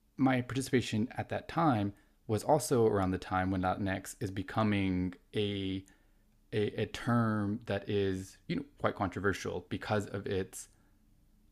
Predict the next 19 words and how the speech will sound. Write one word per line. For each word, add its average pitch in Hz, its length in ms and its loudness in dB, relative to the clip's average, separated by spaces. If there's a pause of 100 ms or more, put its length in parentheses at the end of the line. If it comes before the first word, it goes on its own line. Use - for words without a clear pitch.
on 104 100 2
the 101 80 0
one, 110 180 -2 (360)
in 110 120 -2
one 107 140 0
camp, 95 320 -4 (160)
a, 95 540 -2 (680)
a 113 60 4
moving 117 440 6
target, 92 480 -4
so - 100 -8
to 95 80 -8
speak, - 480 -12 (320)
of 95 460 2 (880)
value 95 800 2 (100)
and 101 320 0
of 92 480 -2 (260)
energy 95 720 0 (520)
that 101 400 0